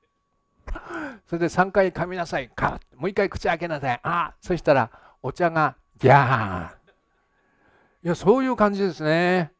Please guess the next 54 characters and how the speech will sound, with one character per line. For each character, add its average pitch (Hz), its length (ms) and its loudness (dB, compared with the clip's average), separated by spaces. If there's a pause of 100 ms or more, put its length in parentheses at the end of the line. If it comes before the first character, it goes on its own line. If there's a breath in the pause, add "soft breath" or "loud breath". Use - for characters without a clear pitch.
(680)
<laughs> - 3000 -14
じ 190 160 6
ゃ 185 320 8
あ、 - 20 6
あ 165 60 4
の、 160 280 2
や 160 120 6
っ 175 40 -2
て - 120 4
お 240 60 10
ら 247 60 8
れ 254 60 4
る 233 60 -4
の 185 60 6
は 143 60 6
ど 160 120 0
な 208 100 8
た 151 120 4
か 107 100 2
っ 98 80 -2
て 101 100 -8
い 92 40 -8
う - 20 -12
と、 95 80 -8
神 175 200 2
様 120 180 -2
で 85 100 -12
す - 80 -20
か - 100 -10
ら、 80 60 -10
皆 82 140 -16
さ 82 100 -16
ん - 80 -14
ね。 120 200 -4 (680)
だ 131 60 4
か 123 80 4
ら 113 80 2
ね、 107 60 -6
神 147 180 -2
様 117 180 -2
を - 20 -2
称 110 220 -2
え 107 80 2
て 98 80 -6
く 92 80 -8
だ 82 120 -8
さ 78 180 -14
い。 - 160 -20 (120)
ね。 143 280 -2 (360 soft breath)
そ 165 140 0
し 160 40 -16
て、 156 300 6
あ 127 80 -4
の、 131 460 0